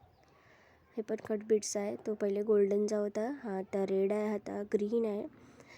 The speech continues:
आणि हा सिल्वरमध्ये आला होता. गोल्ड, सिल्वर, ग्रीन आणि, अ, पिंकिश टोनमध्ये आहे तो, रेडमध्ये, रेड पिंक. ह्या छोट्या कुईऱ्या आल्या होत्या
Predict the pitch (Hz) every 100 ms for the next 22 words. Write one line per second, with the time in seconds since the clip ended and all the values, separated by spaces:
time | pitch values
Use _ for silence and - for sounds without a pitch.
0 | - - - 196 202 202 202 220 247 226
1 | 220 214 196 175 175 180 180 180 196 190
2 | 208 240 233 202 190 196 311 381 - -
3 | - - - - - 214 214 208 214 262
4 | - 185 185 233 403 427 262 214 196 190
5 | 196 - - - - - 226 214 240 -
6 | 240 226 226 220 254 240 269 254 208 202
7 | 202 214 226 196 190 196 277 - - -
8 | - - - - - - - - - -
9 | - - - _ _ - - - _ _
10 | - - - - - - - 226 - 240
11 | 226 247 240 220 220 196 185 190 185 -